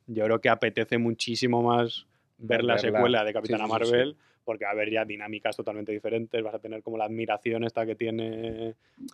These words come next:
Speaker 1: Miss Marvel todo el rato, que es un poco como, como Spider-Man con
Speaker 2: Con
Speaker 1: Iron
Speaker 2: Iron Man,
Speaker 1: Man,
Speaker 2: sí, igual.
Speaker 1: que era muy guay esa, esa dinámica y, no sé, me parece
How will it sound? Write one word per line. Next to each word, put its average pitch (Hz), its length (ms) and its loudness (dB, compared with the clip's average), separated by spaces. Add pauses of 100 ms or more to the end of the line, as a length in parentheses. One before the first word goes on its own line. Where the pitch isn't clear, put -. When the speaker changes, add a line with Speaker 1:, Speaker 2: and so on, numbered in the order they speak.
(140)
Speaker 1:
Miss 123 240 0
Marvel 120 340 2
todo 117 120 4
el 117 40 2
rato, 123 380 4
que 123 100 0
es 110 40 -2
un 123 80 -2
poco 120 220 2
como, 110 800 0 (320)
como 117 180 2
Spider-Man 120 440 4
con 117 140 2
Speaker 2:
Con 127 100 6
Speaker 1:
Iron 127 200 6
Speaker 2:
Iron - 20 2
Man, 123 260 6
Speaker 1:
Man, 123 180 0
Speaker 2:
sí, 113 160 -6
igual. 101 380 0
Speaker 1:
que 117 360 2
era 117 160 2
muy 120 120 0
guay 117 320 6
esa, 117 500 6
esa 113 160 2
dinámica 120 640 2 (440)
y, 98 520 -2 (400)
no 104 100 -20
sé, 104 140 -12
me 101 140 -14
parece 110 580 2